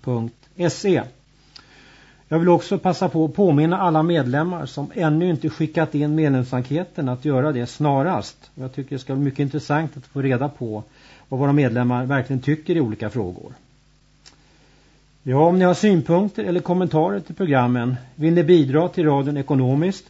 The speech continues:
eller varför inte med någon text, så kan ni kontakta mig.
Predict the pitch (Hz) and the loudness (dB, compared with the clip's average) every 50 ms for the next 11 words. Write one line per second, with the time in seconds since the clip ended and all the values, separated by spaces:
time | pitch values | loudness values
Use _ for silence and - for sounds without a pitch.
0 | - 156 151 160 147 147 147 139 - 165 147 123 131 143 135 139 135 135 139 127 | -8 -6 -2 0 0 0 0 0 0 0 -2 -2 -2 -2 -2 0 0 0 0 -2
1 | 131 - 175 143 - - - - - - - - 147 - 147 143 143 139 139 - | -2 -2 -4 -4 -4 -6 -12 -18 -18 -12 -8 -8 -6 -4 -2 -2 -2 -2 -2 -4
2 | 139 123 127 120 120 - - 143 127 110 98 95 98 117 | -4 -4 -4 -4 -6 -6 -6 -4 -4 -4 -4 -6 -8 -12